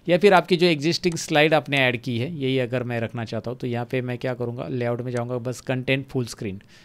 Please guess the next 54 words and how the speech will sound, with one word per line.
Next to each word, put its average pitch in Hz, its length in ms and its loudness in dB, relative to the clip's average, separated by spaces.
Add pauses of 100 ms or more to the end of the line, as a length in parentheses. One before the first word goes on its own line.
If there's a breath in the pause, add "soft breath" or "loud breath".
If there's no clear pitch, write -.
(160 loud breath)
राइट? 151 160 0
कंटेंट 143 420 0
फुल 139 160 0
स्क्रीन 143 240 -2
रखूँगा। 139 320 -2
यहाँ 131 280 0
पे 135 80 2
ऑप्शंस 131 340 -2
जो 127 200 -2
दिखाई 131 280 -2
दे 151 60 2
रहे 175 100 -2
हैं 175 80 -2
नीचे, 117 200 -4
कंटेंट 127 420 -4
फुल 123 160 -4
स्क्रीन 131 240 -6
कर 135 180 -4
दिया 139 160 0
मैंने। 147 200 -4 (500 loud breath)
अब 180 200 6
मैं 180 220 4
चाहता 170 280 4
हूँ 175 100 2
इसमें 160 460 -2
ट्रांजिशन 135 480 -2
अप्लाई 104 280 -4
करूँ, 110 180 -10
तो 147 100 -4
मैं 139 100 -2
ट्रांजिशन 135 440 -2
में 139 100 -4
जाऊँगा। 127 260 -6
ये 113 120 -6
देखिए, 92 280 -12 (880 loud breath)
यहाँ 131 180 0
पे 147 120 4
आप 139 340 -2
जैसे 135 220 0
PowerPoint 135 400 0
में 139 120 0
अलग-अलग 135 320 0
ट्रांजिशंस 123 440 -4
डालते 139 220 -2
हैं 170 60 -2
ना, 165 80 -6
तो 143 120 -6
ये 139 520 0
ट्रांजिशंस 123 500 -4
भी 139 140 -2
आप 139 220 -4
यहाँ 120 260 -4
पे 127 60 -4
ऐड 123 260 -4